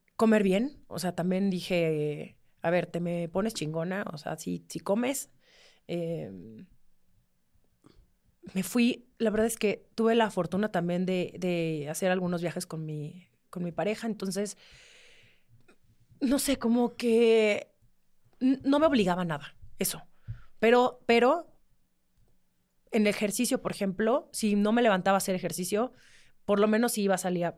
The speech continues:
sacaba a pasear a mis perros y iba a caminar. O sea, sí, sí era de, ok, tampoco te vas a quedar en tu cama sin hacer absolutamente nada, porque... Eh, mi doctora Elisa Sacal me dijo,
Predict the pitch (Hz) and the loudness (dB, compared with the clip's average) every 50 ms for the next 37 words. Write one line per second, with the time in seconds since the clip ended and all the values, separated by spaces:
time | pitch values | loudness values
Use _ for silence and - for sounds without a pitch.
0 | - 165 175 170 175 165 170 165 156 - 160 156 165 165 - - 202 196 185 185 | -8 -8 -6 -2 -2 -2 -2 -2 -6 -4 -4 -4 -4 -6 -4 0 0 0 0 0
1 | 202 196 - - - - - - - - _ _ _ _ _ _ _ _ - - | -4 -6 -8 -14 -20 -20 -20 -20 -20 -20 _ _ _ _ _ _ _ _ -14 -8
2 | 175 165 160 165 165 156 160 151 156 143 143 139 - - 175 208 196 196 - 240 | -6 -4 -2 0 -2 -2 -2 -4 -6 -4 -6 -6 -6 -4 -2 -2 -2 0 4 4
3 | 247 247 254 - - - - - 240 240 247 254 240 247 240 214 208 180 160 147 | 4 4 4 0 -4 -10 -4 0 2 4 6 6 6 4 4 4 4 2 2 0
4 | 143 - - _ - - - _ _ _ _ - - - - - - - 220 - | -2 -8 -18 _ -20 -20 -20 _ _ _ _ -18 -18 -18 -18 -14 -6 -4 -2 2
5 | - 185 185 180 185 - - - - - - - - - - 196 190 190 247 240 | 2 2 2 2 -2 -4 -8 -16 -20 -20 -20 -20 -12 -2 0 0 2 4 2 2
6 | - 269 262 - 190 175 175 - 196 - 180 160 165 165 170 180 175 147 - 175 | 2 0 2 4 4 4 4 0 -4 -2 0 0 2 2 0 -2 -4 -4 -2 -2
7 | 170 185 190 233 285 294 _ _ _ _ - - - 180 175 160 - 185 175 165 | -2 0 -2 -2 -4 -6 _ _ _ _ -8 -2 -2 -2 -2 0 -2 -2 -2 -2
8 | - 160 156 151 - 151 147 151 147 147 147 151 - - - _ - 160 - - | -4 -6 -6 -4 -6 -4 -4 -4 -6 -6 -8 -8 -8 -12 -14 _ -12 -12 -6 -2
9 | 175 160 151 - - - - - - - _ _ _ _ _ _ - 165 156 - | 0 0 0 -2 -6 -16 -20 -20 -20 -20 _ _ _ _ _ _ -10 -10 -10 -10
10 | - - - - - - - - _ _ _ _ _ _ _ _ _ _ - 202 | -12 -16 -18 -20 -20 -20 -20 -20 _ _ _ _ _ _ _ _ _ _ -4 -2
11 | 190 180 185 180 180 196 190 202 220 220 196 180 - 208 196 165 151 - 175 208 | 0 0 0 0 0 0 0 0 0 0 -2 -4 -4 -4 -6 -6 -4 -4 -4 -4
12 | 240 - - 175 165 165 160 - 180 175 156 - - | -4 -6 -6 -6 -6 -6 -6 -2 -2 -2 -2 -2 -8